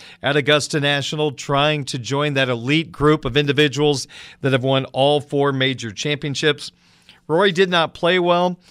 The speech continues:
He even skipped a designated event, his second miss of the year, which means he gets fined a percentage of money.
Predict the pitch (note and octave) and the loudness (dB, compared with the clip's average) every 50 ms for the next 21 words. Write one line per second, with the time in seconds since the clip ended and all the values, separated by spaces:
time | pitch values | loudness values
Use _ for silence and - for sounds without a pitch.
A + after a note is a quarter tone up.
0 | - - - _ _ - D3 D#3 D#3+ D3 D3 C3+ B2+ - - - F3 E3+ E3+ - | -20 -20 -20 _ _ -2 -2 0 0 0 -2 -2 -2 -4 -2 -2 -2 -2 0 0
1 | D#3 C#3+ C#3 C3 A2+ G2 - D3 D3+ D#3+ C#3 D#3 F3 E3 D#3 D3 D3 D3 D#3 D3+ | 0 0 0 0 -4 -4 0 2 2 2 2 0 -2 -2 -2 0 2 2 2 0
2 | D#3 D#3+ D3 - - _ A2+ A#2 A2+ G#2 G#2+ C#3 D3 D#3 C3+ B2 - _ _ _ | -2 -4 -6 -10 -12 _ -6 -6 -4 -2 0 0 0 0 0 -4 -10 _ _ _
3 | _ _ _ _ - - C3 A#2 - - - F3 E3+ E3+ - E3+ C#3+ C#3+ C#3+ D#3 | _ _ _ _ -6 -4 -4 -2 -2 0 0 0 0 0 -2 -2 -2 0 2 2
4 | E3 D#3 - E3+ C#3+ C3+ C#3 C#3+ D#3 D#3 D3+ C3 - - D3 C#3 C#3+ D3 D3 C#3+ | 2 2 0 -2 -2 -2 -2 0 0 -2 -2 -4 -6 -8 -6 -6 -4 -4 -4 -6
5 | B2+ - C3+ A#2+ B2+ A#2 - - - - C3 C3 C#3 D3 D3+ D3+ D3+ D3 C#3 - | -6 -6 -4 -4 -4 -4 -6 -10 -8 -6 -4 -4 -2 -2 -2 -4 -4 -6 -8 -12
6 | _ - - - - - _ - B2 A#2+ B2+ - - C#3 B2 - - D#3+ D#3+ D#3+ | _ -20 -20 -20 -20 -20 _ -6 -6 -6 -6 -6 -6 -6 -6 -4 -2 -2 -2 -2
7 | D#3+ D#3 C3 A#2 B2+ A#2+ B2+ C#3+ D#3 D#3 D#3+ E3 D#3 D3+ | -2 -4 -4 -4 -4 0 2 2 2 2 2 -2 -4 -6